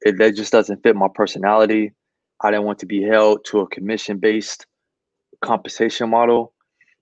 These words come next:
to where I may be placed into a vicarious situation where,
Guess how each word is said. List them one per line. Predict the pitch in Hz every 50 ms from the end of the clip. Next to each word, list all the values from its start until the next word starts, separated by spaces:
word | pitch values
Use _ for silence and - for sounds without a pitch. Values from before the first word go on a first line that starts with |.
| _ _ -
to | - 107
where | 98 95 104 104 101 101 101 98 98 101
I | 98
may | 101 104 104 104
be | 95 101 101 101 - _ _ _ -
placed | - 117 107 - - 107
into | 101 - - 113 107 104
a | 101 98 98 98 98 95 98 _ _ _ _ _ _ _ _ -
vicarious | 101 98 98 - - 120 113 110 107 104 - -
situation | 123 104 - 110 110 127 143 139 - - 107 98 92 90 90 _ _ _
where, | - 98 101 98 98 95 92 92 92 98 -